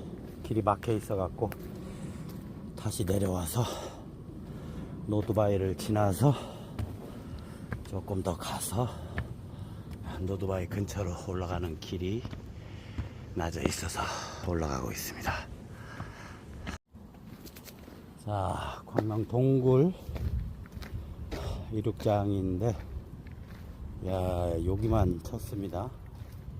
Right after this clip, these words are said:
저 앞을 정리를 하나도 안 했네. 어, 큰일 났네. 톱도 없는데. 아, 곤란하네. 자, 톱이 없어서 대충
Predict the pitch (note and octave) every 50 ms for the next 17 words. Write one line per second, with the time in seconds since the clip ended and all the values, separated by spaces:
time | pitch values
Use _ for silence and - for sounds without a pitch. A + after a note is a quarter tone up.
0 | - - - - - - - - G2+ F#2+ F#2+ - - G#2 F2+ - - F#2+ G#2 G#2
1 | F#2+ F#2+ F2 - - - D3 D3 B2+ A#2+ A2 F#2+ E2+ D#2 D#2 D#2 E2 - - -
2 | - - - - - - - - - - - - - - - - - - - -
3 | - - - - - - - - C3 A2+ G2+ - - D#3 D3 C3+ A2+ A#2+ C#3+ D3
4 | - - - - - - - - D3 C3 A#2 A2+ G2 F2+ F#2+ B2+ B2 - - -
5 | - - - - - - - - - - - - - - - - - - - -
6 | - - - - - - - - - - - - - G2+ F#2+ F#2 F#2 F#2 F2+ F2
7 | E2+ D#2+ D#2+ D2+ - - - - E2 F2 E2+ D#2+ D#2+ D#2 C#2+ C#2 - - - -
8 | - - - - - - - - - - - - - - - - - - - -
9 | - - _ _ - - G2+ G2+ G2 F#2+ F2+ F2 F2 D#2 D#2 - - D3+ - D#3
10 | C3+ B2 - C3 A2 G2 - A#2+ A2+ - - - - - - - - - - -
11 | - - - - - - - - - - - - - - - - G#2+ G2+ - -
12 | - G2 F#2+ G2 A2+ B2+